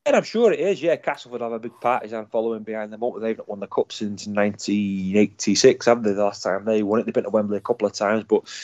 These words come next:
you know, they'll be desperate to, to take that trophy back to Weldon Road. And you've got the, the Glamour Club in Saint Helens. So, um,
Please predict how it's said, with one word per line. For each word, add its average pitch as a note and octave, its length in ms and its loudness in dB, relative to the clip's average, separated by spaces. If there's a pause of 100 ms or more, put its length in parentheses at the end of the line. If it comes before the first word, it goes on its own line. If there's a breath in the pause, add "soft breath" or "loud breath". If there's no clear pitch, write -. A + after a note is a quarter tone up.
(280 loud breath)
you E3+ 80 8
know, A#2+ 60 12
they'll B2+ 160 10
be A2 100 -2
desperate - 440 -2
to, A2+ 140 -6
to - 160 -18
take - 140 -6
that - 180 -8
trophy A2 280 -4
back - 220 -4
to A2+ 100 -8
Weldon G#2 400 -2
Road. A2 300 2
And G2+ 100 -4 (360 loud breath)
you've G#2 140 -4
got A#2+ 160 4
the, A2 140 6
the G#2+ 140 0
Glamour A#2+ 320 6
Club A#2+ 220 -2
in A#2+ 120 0
Saint B2 260 0
Helens. C3+ 320 2
So, A#2+ 460 2
um, A2+ 80 -2